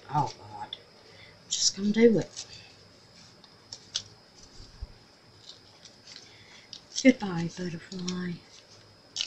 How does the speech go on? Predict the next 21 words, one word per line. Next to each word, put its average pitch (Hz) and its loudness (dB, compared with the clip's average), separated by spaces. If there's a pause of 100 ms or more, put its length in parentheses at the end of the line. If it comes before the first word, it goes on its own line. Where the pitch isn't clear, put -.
(540)
Maybe 208 0
I 196 6
can 175 -4
save 165 4
it - 4
in 156 2
Mod 156 4
Podgy 147 0
Man 156 4
<laughs> - -
somewhere. - 12 (2500)
Put 370 12
him 330 12
somewhere. 302 12 (1400)
Ain't 247 8
it 254 -2
right? 262 4 (2000)
Okay, 180 8
little 147 0
butterfly. 55 2 (680)
Just - -4